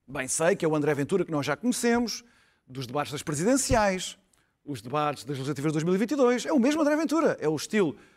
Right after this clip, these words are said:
que o Donald Trump trouxe à política, que toda a gente agora copia daquela ala, daquela franja, eh, agressivo nos debates, a interrupção.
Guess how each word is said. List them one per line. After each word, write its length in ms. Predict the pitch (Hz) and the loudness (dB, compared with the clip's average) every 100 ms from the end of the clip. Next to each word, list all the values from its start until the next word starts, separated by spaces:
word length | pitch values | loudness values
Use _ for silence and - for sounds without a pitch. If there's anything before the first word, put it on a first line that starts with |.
| - | -4
que 60 | 175 | 2
o 40 | |
Donald 280 | 180 180 - | 4 4 4
Trump 220 | 262 262 | 2 2
trouxe 280 | - 170 - | 0 0 0
à 60 | |
política, 460 | - 226 381 392 392 | -2 0 2 2 -2
que 40 | |
toda 140 | - 180 | 0 0
a 40 | |
gente 160 | 156 170 | 0 -2
agora 180 | 180 165 | 0 -2
copia 380 | - 226 220 139 | -4 0 2 2
daquela 540 | 139 143 151 143 147 | 0 0 2 0 0
ala, 440 | 139 185 214 233 | 0 4 4 4
daquela 380 | 160 - 143 147 | 0 -2 0 0
franja, 720 | 139 196 202 233 254 262 302 - _ _ _ _ - | 0 4 4 4 0 -4 -6 -10 _ _ _ _ -2
eh, 360 | 185 165 156 151 | 2 4 4 2
agressivo 480 | 151 175 240 247 185 | 2 2 4 4 2
nos 160 | 170 | -2
debates, 580 | 175 226 240 240 220 170 | -2 0 0 0 -2 -2
a 40 | 165 | -2
interrupção. 580 | - 190 - 269 269 | -2 -4 0 0 0